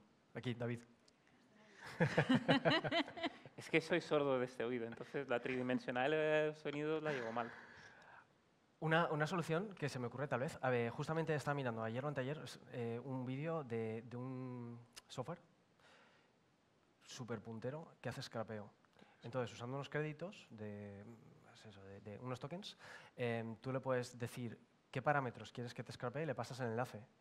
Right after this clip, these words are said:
Speaker 1: y te genera la tabla con exactamente los datos que quieres. Entonces, tú imagínate poder hacer un scrapeo de coches punto net, de coches, eh, y quieres que, y quieres que te saque el kilometraje, el precio, el no sé qué.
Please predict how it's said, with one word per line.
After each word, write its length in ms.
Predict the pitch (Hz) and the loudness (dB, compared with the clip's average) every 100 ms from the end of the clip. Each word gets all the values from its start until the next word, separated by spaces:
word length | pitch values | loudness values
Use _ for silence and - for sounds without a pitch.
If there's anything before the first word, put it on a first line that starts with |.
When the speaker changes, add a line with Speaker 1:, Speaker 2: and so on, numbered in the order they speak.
| _ _ - | _ _ -10
Speaker 1:
y 80 | 120 | -6
te 100 | 117 | -4
genera 360 | - 127 143 110 | -2 0 2 2
la 180 | 110 | 2
tabla 260 | 139 151 165 | 2 2 0
con 160 | 135 117 | -4 -6
exactamente 460 | - 131 143 131 | -6 -4 -4 -4
los 120 | 120 | -4
datos 220 | 117 117 - | -4 -4 -10
que 100 | 117 | -8
quieres. 260 | 123 110 | -8 -6
Entonces, 220 | 113 120 | -8 -8
tú 80 | - | -4
imagínate 460 | 147 143 147 139 135 | -2 0 0 0 0
poder 220 | 135 131 | 0 0
hacer 180 | 127 131 | 0 -2
un 100 | 127 | -6
scrapeo 580 | - 127 120 139 156 160 - - - - - | 0 2 4 2 0 -2 -14 -16 -18 -20 -10
de 480 | 113 117 113 110 107 | -2 0 0 -2 -4
coches 220 | 131 127 | -6 -6
punto 260 | 143 127 131 | -4 -2 0
net, 180 | 156 - - - - - - | -2 -6 -20 -20 -20 -20 -14
de 500 | 117 123 117 113 113 | -2 0 2 0 -2
coches, 600 | 131 120 131 - - - | -4 -4 -4 -6 -8 -8
eh, 480 | 120 117 113 113 110 110 131 | -6 -4 -2 -2 -4 -8 -8
y 60 | |
quieres 260 | 117 131 131 | -2 -2 -2
que, 100 | 151 | -6
y 80 | 143 | -4
quieres 240 | 156 147 - | 0 0 0
que 80 | |
te 80 | 143 | -2
saque 260 | 127 110 113 | -2 -2 -4
el 60 | |
kilometraje, 720 | 104 120 127 131 147 - 143 143 | -4 -2 2 4 4 4 0 0
el 80 | |
precio, 480 | 135 139 139 139 135 | 0 -4 -2 0 0
el 60 | 127 | 0
no 60 | |
sé 60 | 117 | -2
qué. 160 | 135 | -4